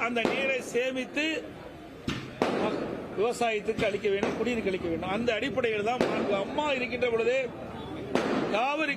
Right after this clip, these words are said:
குண்டாறு திட்டத்தை நிறைவேற்ற வேண்டும் என்று எண்ணினார்கள். அவருடைய எண்ணத்தை நான் முதலமைச்சர் இருந்தபோது அம்மாவுடைய அரசு நிறைவேற்றி கொடுத்தது.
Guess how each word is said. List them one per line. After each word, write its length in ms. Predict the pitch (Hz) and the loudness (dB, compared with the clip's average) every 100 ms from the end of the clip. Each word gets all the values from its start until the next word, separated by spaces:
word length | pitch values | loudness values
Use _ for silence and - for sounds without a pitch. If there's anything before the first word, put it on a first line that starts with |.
| 214 | 0
குண்டாறு 340 | 254 262 247 214 | 2 2 2 0
திட்டத்தை 340 | 214 233 254 247 | 0 2 2 2
நிறைவேற்ற 440 | 226 254 262 233 220 | 2 2 2 0 0
வேண்டும் 280 | 247 254 233 | 0 0 -2
என்று 140 | 220 214 | 2 2
எண்ணினார்கள். 540 | 196 220 226 208 208 254 - - - - - - - - - - - | 2 2 2 2 0 0 -4 -8 -10 -8 -8 -8 -8 0 0 2 2
அவருடைய 280 | 220 240 208 233 | 2 2 2 2
எண்ணத்தை 420 | 311 320 330 370 339 - - - | 0 0 0 0 -2 -10 -14 -6
நான் 180 | 196 214 | -4 -2
முதலமைச்சர் 460 | 202 226 240 220 214 | 2 2 2 2 0
இருந்தபோது 320 | 202 196 226 - | 2 2 4 4
அம்மாவுடைய 360 | - 208 202 190 | 2 0 2 0
அரசு 260 | 208 220 196 | 0 -2 0
நிறைவேற்றி 340 | 185 202 180 | 2 0 0
கொடுத்தது. 360 | 165 160 135 | -4 -6 -8